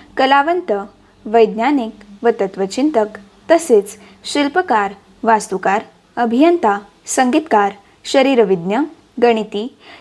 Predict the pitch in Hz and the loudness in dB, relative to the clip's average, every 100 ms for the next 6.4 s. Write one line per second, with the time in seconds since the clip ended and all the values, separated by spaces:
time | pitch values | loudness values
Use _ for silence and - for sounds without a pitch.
0 | - 285 294 370 381 381 269 208 196 226 | -2 0 2 0 2 2 2 0 0 -2
1 | 202 196 - _ - - 269 262 196 - | -2 -6 -14 _ -8 0 2 2 0 0
2 | 226 - _ - 285 285 339 370 220 202 | -4 -6 _ -2 -2 0 0 0 0 -4
3 | 202 - - - - 311 392 392 254 240 | -6 -14 -20 -10 -4 2 2 2 0 -2
4 | 247 247 220 196 214 214 196 190 247 247 | -2 2 4 4 4 2 2 0 0 0
5 | 226 - - - - 302 302 370 247 202 | -2 -10 -20 -12 0 0 2 2 4 4
6 | 185 233 220 | 2 0 0